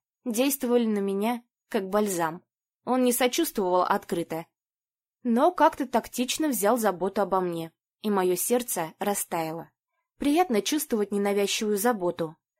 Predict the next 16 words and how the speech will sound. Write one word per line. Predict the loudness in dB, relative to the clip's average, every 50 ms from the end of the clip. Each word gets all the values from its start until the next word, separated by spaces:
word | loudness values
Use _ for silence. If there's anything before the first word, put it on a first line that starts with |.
| _ _ _
а | 0 2
не | 2 4 2
выслушивать | 2 0 0 0 0 0 0 0 0 0 0 0 -2 -4 -8 -14 _ _ _ _
ежесекундные | -2 0 2 2 2 0 0 -2 -4 -2 0 0 0 0 0 0 0 0 0 -2
требовательные | 0 0 0 0 0 -2 -4 -2 -2 -2 0 0 -2 -2
капризы. | -2 -4 -4 -4 -4 -4 -4 -2 -4 -6 -6 -8 _ _ _ _ _ _ _ _ _ _ _ _ _ _ _ _ _ _ _
Кажется, | 0 0 2 2 0 -2 -2 -2
последние | -2 -2 -2 -2 -2 -2 0 0 -2 -2
полгода | -2 -2 -2 -2 0 -2 -2 0 0 -4 -4 -8 _ _ _ _ _ _
убили | -2 -2 0 0 0 2 4 4 4 4
во | 4 2 2
мне | 2 2 0 -2 -2
всяческое | -2 -2 -2 -2 -2 -4 -6 -2 0 0 0
желание | 2 0 0 0 0 0 0 -2 -4 -2
держать | -2 -2 -2 0 0 -2 -2 -2 -2
пари. | -4 -2 -2 -4 -6 -8